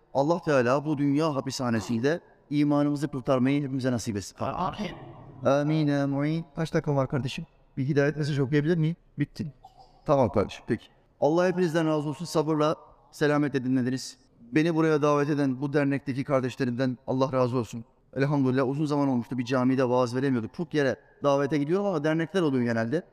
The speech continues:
Speaker 1: Camilerden olmuyordu. Çok güzel bir camimizde davete geldik. Hocamız sağ olsun bizi harika sesiyle karşıladı. Çok güzel bir aşağı okudu. Kur'an'ımızı okudu. Bereketli bir başlangıç oldu. O da bizim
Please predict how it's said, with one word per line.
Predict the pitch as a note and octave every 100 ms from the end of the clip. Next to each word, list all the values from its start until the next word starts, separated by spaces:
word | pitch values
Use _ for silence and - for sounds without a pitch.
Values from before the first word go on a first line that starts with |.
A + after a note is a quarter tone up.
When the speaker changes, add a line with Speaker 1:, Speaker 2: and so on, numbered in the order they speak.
| _ _
Speaker 1:
Camilerden | - D#3 D#3 D#3 D3+
olmuyordu. | D#3+ F3 D3+ C3+ E3+ -
Çok | F#3+
güzel | C#3 D3+
bir | C#3
camimizde | B2+ C#3 C3+ B2+ A#2 C#3 C#3 _ -
davete | C#3 C#3 C3
geldik. | C3 A#2 B2+ - - _ _
Hocamız | D3 D3 D#3
sağ | - D#3
olsun | D3 C3 D3
bizi | C3+ C3+ D#3 - -
harika | C#3+ C#3+ D3 D3
sesiyle | C3+ C3 B2 B2+ - - _ _
karşıladı. | D#3 D3+ C3+ C3+ D3+
Çok | E3+ E3
güzel | C3 C#3+
bir | C#3 C3
aşağı | C#3 D3+ C#3+
okudu. | C3+ C3 D3 - - _ -
Kur'an'ımızı | E3 D#3+ C#3+ C#3+
okudu. | C#3 C#3 C#3+ D#3 - _ _
Bereketli | D#3 D3+ C#3+ E3 D3
bir |
başlangıç | C#3 - D3 D3 D3+
oldu. | C3+ D3
O | D3+
da | D3
bizim | C3+ D#3 B2